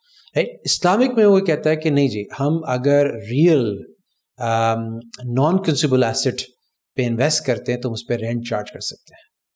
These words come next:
उस पे हम उजरत ले सकते हैं। तो इस केस में वो,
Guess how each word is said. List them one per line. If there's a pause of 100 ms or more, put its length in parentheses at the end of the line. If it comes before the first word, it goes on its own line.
(260)
उस
पे
हम (100)
उजरत
ले
सकते
हैं। (520)
तो
इस
केस
में (340)
वो,